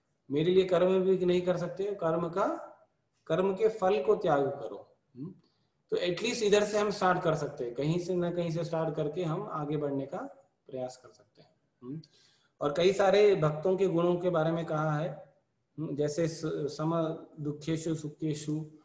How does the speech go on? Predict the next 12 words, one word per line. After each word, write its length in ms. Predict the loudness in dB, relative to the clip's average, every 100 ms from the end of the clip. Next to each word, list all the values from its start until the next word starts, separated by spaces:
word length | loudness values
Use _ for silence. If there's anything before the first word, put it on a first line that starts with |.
| _ _ _ _
अ, 320 | -6 -2 -2 0
अद्वेष्टा, 920 | -2 -2 0 0 -2 -2 0 2 0 -4
किसी 220 | -4 -2
को 140 | -2
द्वेष 360 | 2 2 2 0
मत 200 | -4 -2
करो, 160 | 2 2
किसी 320 | 0 -4 -4
को 100 | -2
परेशान 400 | -2 -2 0 0
मत 240 | 0 0 0
करो। 340 | 0 0 -4